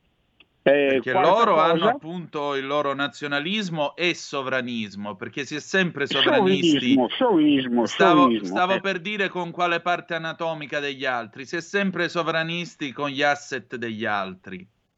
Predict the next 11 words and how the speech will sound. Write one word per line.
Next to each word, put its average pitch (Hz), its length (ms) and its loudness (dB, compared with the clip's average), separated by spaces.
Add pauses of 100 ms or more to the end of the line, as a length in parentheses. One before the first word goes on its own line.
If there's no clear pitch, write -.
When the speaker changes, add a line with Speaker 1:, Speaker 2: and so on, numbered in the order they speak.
(260)
Speaker 1:
Ecco. 113 540 0 (1400)
Eh, 170 440 2
ultima 147 380 2
Speaker 2:
Eh, - 40 -2
Speaker 1:
cosa. 131 340 0
Speaker 2:
diciamo 120 320 0
così. 98 460 -10
Speaker 1:
Hai 151 180 2
vi-, 226 140 2
Speaker 2:
Dimmi. 127 260 -4
Speaker 1:
hai, 156 160 -2